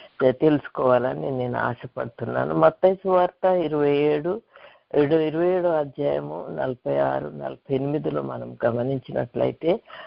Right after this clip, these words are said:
మరి యేసు పలి-, పలికినటువంటి ఈ నాలుగవ మాటను మనం అక్కడ గమనిస్తాం. మనం ఇంతకు ముందు కూడా నేర్చుకున్నాము, ఆ, దాని గురించి ధ్యానించినాము.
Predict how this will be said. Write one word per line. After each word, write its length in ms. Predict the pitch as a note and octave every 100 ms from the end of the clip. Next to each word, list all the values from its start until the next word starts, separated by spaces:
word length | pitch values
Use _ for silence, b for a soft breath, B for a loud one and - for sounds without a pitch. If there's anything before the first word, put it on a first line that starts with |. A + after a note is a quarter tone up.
| -
మరి 160 | C#3+ C#3
యేసు 640 | C#3 D#3+ F#3 G3 - D#3 - -
పలి-, 220 | C#3 B2 -
పలికినటువంటి 800 | C#3 C#3 D3 C#3+ C3 C#3 C3+ D3
ఈ 360 | C3 C#3+ D3 C#3
నాలుగవ 640 | - C3 D#3 F#3 F#3 F3
మాటను 440 | D#3 C#3+ C#3 C#3
మనం 320 | C3+ A#2+ A#2+ -
అక్కడ 320 | C3 C#3+ C#3 B2
గమనిస్తాం. 560 | A#2+ B2 B2+ - - - _ _ _ _ -
మనం 220 | A#2+ A#2+
ఇంతకు 360 | C3 B2+ C3 C3+
ముందు 220 | C#3 C3
కూడా 320 | C3 C#3+ B2+
నేర్చుకున్నాము, 960 | B2+ C3 B2+ - - B2+ C3 C3+ E3 B3 B B B -
ఆ, 180 | A2 A2+
దాని 540 | A#2 A2+ C3+ B2+ C3 B2
గురించి 440 | B2+ C3+ B2 C3
ధ్యానించినాము. 960 | C3 D#3 F3+ F3 - C#3+ C3+ B2+ C3+